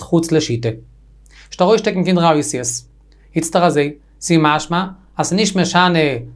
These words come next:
תאמר, עס איז רוב ווארט אדער עס איז א מיעוט ווארט, דער ווארט איז דריי אותיות.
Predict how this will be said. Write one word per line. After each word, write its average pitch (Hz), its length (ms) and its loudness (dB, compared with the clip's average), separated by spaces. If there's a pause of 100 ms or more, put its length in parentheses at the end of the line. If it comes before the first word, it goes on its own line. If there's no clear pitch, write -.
(100)
תאמר, 147 580 4
עס - 160 -10
איז 110 120 -4
רוב 165 320 2
ווארט 165 380 2
אדער 135 100 -6
עס 127 140 -4
איז 135 60 2
א 139 40 -2
מיעוט 185 240 2
ווארט, 170 280 2
דער 143 100 -2
ווארט 208 220 2
איז 175 100 2
דריי 151 280 2
אותיות. 120 440 -6